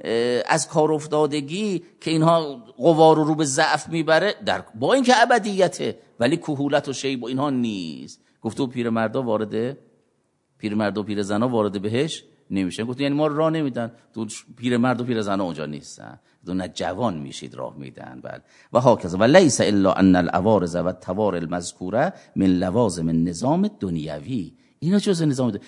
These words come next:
ولی ما اینو باور داریم، اینقدر برامون یقینی شده، بخوایم بهش هم تصور بکنیم، با همین لوازمش تصویر بکنیم که وقتی می‌خوریم چی می‌شیم؟ سیر می‌شیم، خسته می‌شیم، خوابمون می‌گیره. بعد یا خلاصه کم کم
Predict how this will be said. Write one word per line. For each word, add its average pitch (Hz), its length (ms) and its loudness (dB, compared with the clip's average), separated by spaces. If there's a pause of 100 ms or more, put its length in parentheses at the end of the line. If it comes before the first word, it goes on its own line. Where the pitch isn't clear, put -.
(120)
ولی 160 200 4
ما 185 180 4
اینو 190 140 2
باور 170 320 4
داریم، 170 280 -4
اینقدر 147 360 2
برامون 151 300 2
یقینی 135 400 0
شده، 147 360 -6 (240)
بخوایم 156 260 2
بهش 135 240 2
هم 135 100 0
تصور 131 500 -2
بکنیم، 143 360 -4
با 139 80 -4
همین 123 380 0 (260)
لوازمش 87 540 -6
تصویر 69 400 -14
بکنیم 64 380 -14 (240)
که 120 100 -4
وقتی 127 260 0
می‌خوریم 127 440 2
چی 160 120 -2
می‌شیم؟ 170 420 0 (1040)
سیر 156 500 -2
می‌شیم، 165 320 -2
خسته - 440 -6
می‌شیم، - 540 -10 (280)
خوابمون 104 540 4
می‌گیره. 67 840 -8 (320)
بعد 147 360 4
یا 143 180 4
خلاصه 123 420 -4
کم 123 220 -2
کم 143 240 0